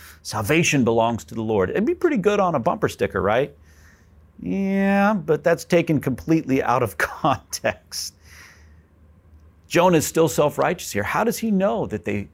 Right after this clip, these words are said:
forsook their steadfast love? How does he know that they didn't pay their vows? Vows? How did he know they didn't follow through? He's making a huge assumption here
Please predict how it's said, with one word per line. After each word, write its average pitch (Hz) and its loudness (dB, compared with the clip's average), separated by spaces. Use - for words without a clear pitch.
forsook - -2
their 101 0
steadfast 101 -4
love? 104 -2
How 180 0
does 202 0
he 190 0
know 190 4
that 131 0
they 113 0
didn't 117 2
pay 113 0
their 107 2
vows? 101 0
Vows? 107 0
How 185 0
did 196 2
he 196 2
know 185 4
they 127 2
didn't 120 2
follow 120 2
through? 101 0
He's 131 -2
making 127 0
a 107 -2
huge 202 4
assumption 139 -2
here 92 -2